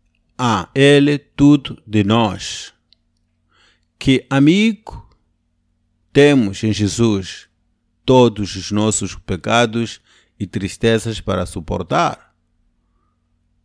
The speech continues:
Todos nós somos solicitados a amar a Jesus,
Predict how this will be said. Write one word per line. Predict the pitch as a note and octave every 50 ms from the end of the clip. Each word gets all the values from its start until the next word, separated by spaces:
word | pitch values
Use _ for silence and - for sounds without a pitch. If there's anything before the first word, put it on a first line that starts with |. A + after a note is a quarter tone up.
| _ _ _
Todos | G#3+ A3+ A#3 G#3 - -
nós | C#3 C3+ C3+ C3 B2+ -
somos | - C#3 C3+ C#3 C3+ A#2+ -
solicitados | - - A#2 G#2+ G2+ - - F#2+ F2+ G#2 A2 A2 G#2+ G#2 A2 A2+ G#2+ - - - - _ _ _ _ _ _ _ _ _ _ _ _ _
a | G#2
amar | G2+ G#2 A2 B2 C#3+ D#3+ E3 E3 E3+ F3+ D3+ - _ _ _ _ _ _ _ _ _ _ _ _ _ _ _ _ _ _ _ _ _ _ _
a | - G#2
Jesus, | - A#2 A2 G2+ - G2 F2+ F2+ G#2 - - - -